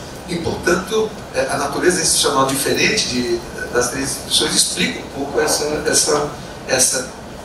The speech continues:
vamos dizer assim, abordagem diferente, e, e, e algumas entram antes e depois, mas eu acho que são três apresentações, eu queria deixar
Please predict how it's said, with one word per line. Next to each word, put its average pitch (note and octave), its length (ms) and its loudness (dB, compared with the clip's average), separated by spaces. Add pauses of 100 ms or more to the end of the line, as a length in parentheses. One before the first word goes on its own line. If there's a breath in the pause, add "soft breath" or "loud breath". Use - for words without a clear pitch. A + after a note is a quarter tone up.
(180)
vamos C3 140 -6
dizer - 120 -4
assim, - 300 -2 (260)
abordagem - 680 4
diferente, A#2 680 0
e, A2 580 -6
e, - 200 -8
e - 240 -6 (180)
algumas A#2+ 360 -4
entram A#2 320 0
antes - 160 2
e - 20 -4
depois, - 360 2
mas - 200 0 (220)
eu D3+ 80 6
acho E3 100 6
que - 60 4
são F3 140 4
três F3 280 6
apresentações, D3 800 2
eu C3+ 60 0
queria C#3+ 260 -2
deixar B2 600 4